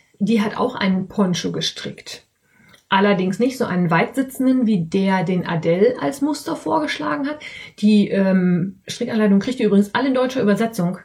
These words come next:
Das hat Adele mir erlaubt. Die darf ich dann mit da reinlegen. Also ihr kriegt alle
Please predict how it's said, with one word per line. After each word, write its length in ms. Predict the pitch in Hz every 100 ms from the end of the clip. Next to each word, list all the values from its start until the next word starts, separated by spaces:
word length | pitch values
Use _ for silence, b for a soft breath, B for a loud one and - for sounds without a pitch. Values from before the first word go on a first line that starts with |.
| _
Das 100 | -
hat 140 | 202 190
Adele 240 | 185 233
mir 140 | 226
erlaubt. 500 | - 180 220 - - _ _
Die 160 | 185 -
darf 240 | 180 196
ich 140 | 214 -
dann 160 | 180
mit 160 | 185 185
da 60 |
reinlegen. 480 | 165 180 233 254 233
Also 160 | 180 165
ihr 80 | -
kriegt 280 | 226 -
alle 380 | 190 262 311 311